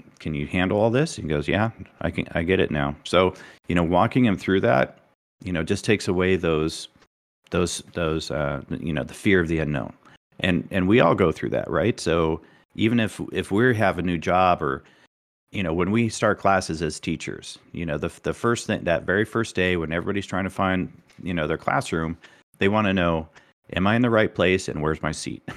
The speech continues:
<laughs> Right? You know, uh, that's, that's day one.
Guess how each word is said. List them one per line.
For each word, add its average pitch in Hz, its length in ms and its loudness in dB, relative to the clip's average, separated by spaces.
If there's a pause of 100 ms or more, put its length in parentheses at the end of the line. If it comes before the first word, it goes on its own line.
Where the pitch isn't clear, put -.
<laughs> - 260 -10
Right? 82 320 -4 (480)
You 80 60 -8
know, 80 120 -2
uh, 71 180 -2
that's, 92 280 0
that's - 500 -2
day 98 180 2
one. 92 380 -2